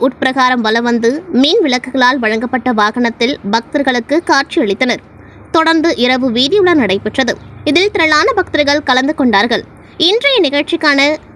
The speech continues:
தொண்டை கவுண்டர் வகையரா, பதப்பம் வீட்டு வகையரா, சோலை வீட்டு வகையரா, ருக்கு வீட்டு வகையரா, பெனாங்கார் வீட்டு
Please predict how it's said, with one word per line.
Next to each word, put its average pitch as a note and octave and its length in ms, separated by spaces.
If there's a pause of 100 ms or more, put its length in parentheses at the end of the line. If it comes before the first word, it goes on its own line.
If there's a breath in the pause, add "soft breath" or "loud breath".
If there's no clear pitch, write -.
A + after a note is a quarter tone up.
(160)
தொண்டை F4+ 340
கவுண்டர் B3 400 (240)
வகையரா, A3 400 (600)
பதப்பம் G#4+ 480
வீட்டு C#4 300
வகையரா, A3 380 (500)
சோலை F#4+ 400
வீட்டு E4+ 220 (120)
வகையரா, G#3+ 400 (440)
ருக்கு D4+ 340
வீட்டு D4 200 (100)
வகையரா, A#3 360 (1300)
பெனாங்கார் G#4+ 600
வீட்டு C#4+ 200